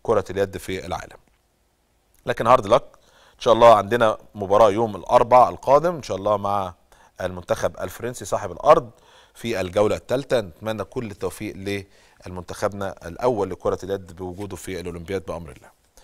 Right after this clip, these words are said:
طيب، آه، بعض الأخبار اللي موجودة الخاصة بالأندية في مصر، خلينا نبتدي بالأهلي.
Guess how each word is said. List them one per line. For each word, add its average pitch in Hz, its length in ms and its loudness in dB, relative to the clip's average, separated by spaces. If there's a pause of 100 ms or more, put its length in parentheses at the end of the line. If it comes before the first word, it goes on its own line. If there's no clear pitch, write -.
(500)
طيب، 85 160 0 (260)
آه، 110 140 0 (180)
بعض 139 320 10
الأخبار 120 420 4
اللي 120 120 0
موجودة 147 520 0 (360)
الخاصة - 340 -4
بالأندية 95 1160 -4
في 127 140 -8
مصر، - 280 -2
خلينا 151 300 -6
نبتدي 151 260 -4
بالأهلي. 139 640 -2